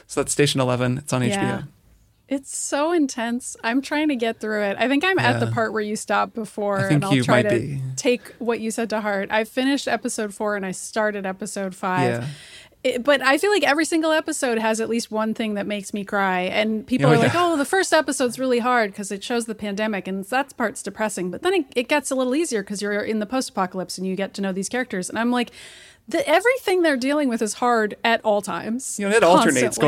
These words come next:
Speaker 1: going back and forth, too. Like,
Speaker 2: Like,
Speaker 1: it never leaves the pandemic behind. <laughs>
Speaker 2: yeah,
Speaker 1: Yeah.
Speaker 2: so I don't feel like that's a good way to describe the show. It's, it's very trying the whole time, but it's also beautiful, and it's about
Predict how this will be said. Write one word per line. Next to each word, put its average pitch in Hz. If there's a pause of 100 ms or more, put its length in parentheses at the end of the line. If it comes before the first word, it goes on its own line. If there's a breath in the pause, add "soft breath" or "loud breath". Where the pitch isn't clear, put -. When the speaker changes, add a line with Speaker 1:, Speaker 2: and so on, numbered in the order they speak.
Speaker 1:
going 139
back 135
and 127
forth, 123
too. 131
Like, 127
Speaker 2:
Like, -
Speaker 1:
it 160
never 151
leaves 135
the 127
pandemic 127
behind. 127
<laughs> -
Speaker 2:
yeah, 302
Speaker 1:
Yeah. -
Speaker 2:
so 339
I 339
don't 440
feel 392
like 349
that's 311
a 247
good 233
way 240
to 247
describe 220
the 214
show. 214
It's, -
it's 294
very 370
trying 240
the 208
whole 214
time, 196
but 220
it's 233
also 294
beautiful, 226
and 214
it's 208
about 196